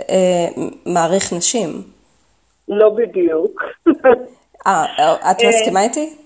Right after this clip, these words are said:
Speaker 2: מסכימה איתך, בוודאי.
Speaker 1: כלומר, לא הייתי מרחיקת לכת שכל מי שמבקר בז-, ב-, במועדני חשפנות, הוא הולך ועושה דבר כזה, זה, אני רוצה לחשוב שלא,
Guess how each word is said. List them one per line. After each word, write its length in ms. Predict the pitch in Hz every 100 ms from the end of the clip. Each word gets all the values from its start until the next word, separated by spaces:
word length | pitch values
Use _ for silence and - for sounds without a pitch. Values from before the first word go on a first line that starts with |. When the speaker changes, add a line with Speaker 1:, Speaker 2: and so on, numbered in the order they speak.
| - 240 - - _
Speaker 2:
מסכימה 320 | 233 196 185 175 175
איתך, 420 | 180 - 180 -
בוודאי. 260 | 196 190
Speaker 1:
כלומר, 400 | 196 208 226 202
לא 80 | 214
הייתי 340 | 254 294 294 269
מרחיקת 580 | 240 - 226 247 233
לכת 340 | 240 233 247 -
שכל 640 | - 190 175 175 208 214
מי 140 | 220 214
שמבקר 640 | 214 202 190 190 220 196
בז-, 540 | 196 196 190 190 - 170
ב-, 380 | 180 180 175 185
במועדני 640 | 175 175 170 180 175 180 185
חשפנות, 580 | 196 - 180 190 196 202
הוא 460 | 185 180 175 175
הולך 320 | 170 185 -
ועושה 220 | 185 185 175
דבר 260 | 185 214 240
כזה, 280 | 220 190 170
זה, 200 | 156 160 160 156 165 - - - - - -
אני 120 | 180
רוצה 280 | 170 170 180
לחשוב 240 | 175 185
שלא, 460 | 170 208 262 269